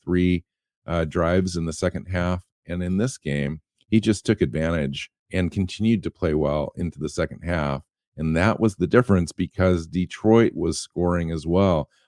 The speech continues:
Our defense was just not showing up. I think we played pretty decent in the first half, limited Detroit's opportunities. We took advantage of everything. We didn't punt the ball. And, um, a-, a-, and we had,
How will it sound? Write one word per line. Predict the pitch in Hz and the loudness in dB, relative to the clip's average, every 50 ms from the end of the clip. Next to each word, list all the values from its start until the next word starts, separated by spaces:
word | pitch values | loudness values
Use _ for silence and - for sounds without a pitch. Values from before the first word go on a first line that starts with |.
| _ _ | _ _
Our | - 92 104 | 2 2 4
defense | 98 107 101 - - 80 76 73 76 - - | 4 4 2 2 0 0 -2 -2 -4 -4 -6
was | 80 78 71 | -6 -6 -4
just | - 80 78 - - | -6 -10 -10 -8 -6
not | 78 71 - - | -6 -6 -6 -6
showing | - - 85 82 90 | -6 -4 -4 -2 -2
up. | 90 87 - | -2 0 0
I | 87 87 | -2 0
think | 95 95 87 - | 0 -2 -4 -4
we | 90 87 | -6 -8
played | - _ - 92 87 80 - | -6 _ -4 -4 -4 -4 -4
pretty | - 98 95 87 | -4 -2 -2 -2
decent | 82 80 95 98 101 - - 98 90 - - _ _ _ _ - | -4 -2 -2 -2 -2 -2 -2 -4 -4 -4 -8 _ _ _ _ -6
in | - 90 | -4 -4
the | 85 - | -4 -4
first | - - 104 107 101 - - | 0 0 2 2 0 -2 -2
half, | 85 92 101 104 92 71 69 73 - _ _ _ _ _ _ _ _ | -2 0 2 2 0 0 -2 -4 -6 _ _ _ _ _ _ _ _
limited | 90 98 104 110 104 98 90 80 78 - _ _ _ | -2 0 2 2 2 2 0 0 -4 -12 _ _ _
Detroit's | - 80 - - - 98 90 82 - - | -20 -18 -12 -4 0 0 0 0 0 0
opportunities. | 90 82 - - 76 - - 101 107 104 80 80 73 71 71 71 - - _ _ _ | 0 0 -2 -4 -8 -2 0 2 2 2 2 2 0 0 -2 -4 -8 -14 _ _ _
We | - 104 | -4 -2
took | - - 127 - | 0 0 0 0
advantage | 95 82 76 87 90 101 107 104 92 71 | 0 -2 0 0 0 0 0 -2 -2 -4
of | 73 67 | -6 -4
everything. | 73 71 69 76 71 - 73 76 87 | -4 -2 -2 -2 -2 -2 -4 -2 2
We | 92 101 | 4 4
didn't | 110 123 95 67 - | 6 4 4 2 -2
punt | _ - 123 117 113 - | _ -2 -2 -2 0 -2
the | 90 | -4
ball. | - 78 65 62 65 78 85 98 _ _ _ _ _ _ _ _ _ _ _ - | -2 0 0 0 0 -2 -4 -6 _ _ _ _ _ _ _ _ _ _ _ -4
And, | 90 95 95 92 92 87 87 87 85 82 82 78 76 - _ _ _ _ | -2 0 2 2 2 0 0 0 -2 -2 -4 -4 -6 -10 _ _ _ _
um, | - 82 82 80 78 76 78 73 73 71 67 65 - _ _ _ _ _ _ _ - | -4 -4 -2 -2 -2 -2 -2 -2 -4 -4 -6 -6 -10 _ _ _ _ _ _ _ -16
a-, | - - - - 82 | -16 -16 -12 -10 -8
a-, | 76 - - - | -8 -8 -8 -4
and | 90 92 90 87 82 | -2 0 0 0 2
we | 87 90 87 90 87 85 | 2 4 4 4 4 4
had, | 95 95 90 87 85 85 80 73 69 | 4 4 6 6 4 4 2 -2 -8